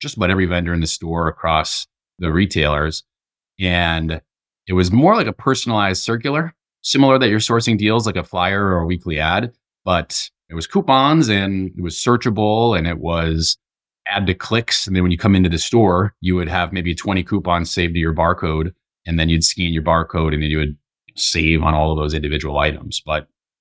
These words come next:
what really made it new at the time was no other retailer had sort of a scrollable, searchable, savable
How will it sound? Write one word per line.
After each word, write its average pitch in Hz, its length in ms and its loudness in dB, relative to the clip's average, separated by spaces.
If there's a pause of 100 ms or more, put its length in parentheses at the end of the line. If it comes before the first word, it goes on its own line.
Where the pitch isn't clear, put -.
(480)
what 117 260 -2 (260)
really 127 280 2
made 113 180 2
it 104 160 -2 (300)
new 107 520 4
at 98 100 2
the 87 100 -4
time 104 720 -2 (420)
was 90 320 0
no 110 200 2
other 104 220 2
retailer 87 480 -2
had 85 480 -2
sort 87 220 -6
of 80 80 -2
a 78 220 -2 (120)
scrollable, 95 1000 0
searchable, 90 1120 -2 (240)
savable 87 1000 0